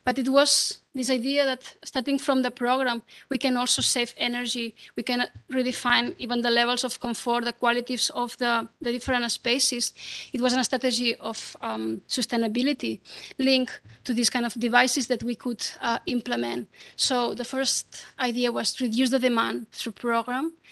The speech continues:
and then allocate the program in the building. And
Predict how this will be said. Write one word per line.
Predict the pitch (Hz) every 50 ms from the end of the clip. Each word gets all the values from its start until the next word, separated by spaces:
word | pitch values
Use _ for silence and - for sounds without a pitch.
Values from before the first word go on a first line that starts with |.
| - - - - - - - - -
and | 254 254 254
then | 233 247 240 240 240 240 226 -
allocate | - 247 240 247 240 - 247 240
the | 233 262
program | 254 - 247 240 240 233 233 240 240 247 -
in | - 254 240
the | 226 226
building. | 220 233 233 233 233 226 240 247 247 - - - - _ - - - - - -
And | - 247 247 -